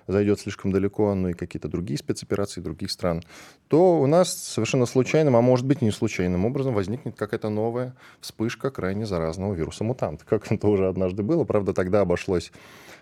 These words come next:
э, без каких-то военных конфликтов глобальных, но, может быть, это была такая подготовка. Все слышали такие конспирологические теории, а может, и, опять-таки, скажу, не конспирологические.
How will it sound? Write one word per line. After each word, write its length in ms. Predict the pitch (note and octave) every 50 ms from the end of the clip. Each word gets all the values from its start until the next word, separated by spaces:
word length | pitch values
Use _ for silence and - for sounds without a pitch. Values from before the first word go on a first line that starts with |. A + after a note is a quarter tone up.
| _ -
э, 160 | - E2 E2
без 220 | D#2+ F2+ F#2+ -
каких-то 380 | - G2 F2 - F2 - - F2
военных 280 | F2+ F2+ E2+ F2 E2
конфликтов 640 | - A2+ A#2+ B2+ - G3 G#3+ - - B2 G#2 - -
глобальных, 680 | - F#2+ F#2 G#2 A2+ A2+ A2 G#2 G#2 F#2 D#2+ D#2+ - -
но, 100 | A#2 C#3+
может 260 | C3 G2+ A2+ A2 G#2
быть, 140 | F#2 G2 -
это 160 | G#2 - G2+
была 180 | E2 F2 F#2 F#2
такая 240 | - F2+ - F#2+
подготовка. 800 | F2+ - - - F#2+ F#2+ F2+ - - E2+ D2 C2 - - - - - - - - - - - _ _
Все 280 | - - - - B2
слышали 400 | A2 - G#2+ G2+ G2 - - E2
такие 280 | E2 - F2+ E2+ - E2
конспирологические 920 | D#2+ E2+ E2 - - E2+ E2+ E2+ E2+ E2+ E2 E2 - - - - E2+ E2
теории, 420 | - B2 C#3 E3+ F3+ E3+ C#3 B2 -
а 80 | G#2
может, 420 | G2 G#2+ B2 B2+ B2 - - _ -
и, 120 | F#2+ F2+
опять-таки, 500 | E2+ D#2+ D#2 D#2+ D#2+ - - - - F2+
скажу, 300 | - - - E2+ E2+ F2+
не 280 | E2 F2+ F#2+ G#2+ G#2+ G2
конспирологические. 1080 | - - D#2+ - - F#2 D#2+ D#2 D2+ D2+ C#2 C2 C#2 - - - - - - C#3+ D3+